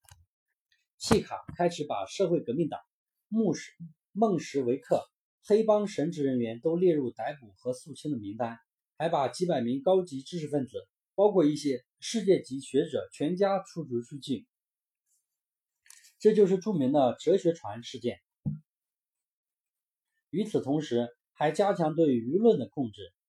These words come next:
建立严格的书报检查制度。高尔基主办的《新生活报》也被查封。一九二零年十月三日，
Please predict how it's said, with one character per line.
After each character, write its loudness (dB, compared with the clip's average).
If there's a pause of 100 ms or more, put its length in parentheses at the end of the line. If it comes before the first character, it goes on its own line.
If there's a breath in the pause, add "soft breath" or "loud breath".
建 2
立 0
严 -2
格 0
的 2
书 -10
报 2
检 -12
查 -12
制 -2
度。 -10 (480)
高 2
尔 4
基 -4
主 -12
办 2
的 0
《新 -2
生 -2
活 -2
报》 2
也 -12
被 0
查 -8
封。 -4 (640)
一 0
九 6
二 4
零 4
年 2
十 -6
月 2
三 0
日， -6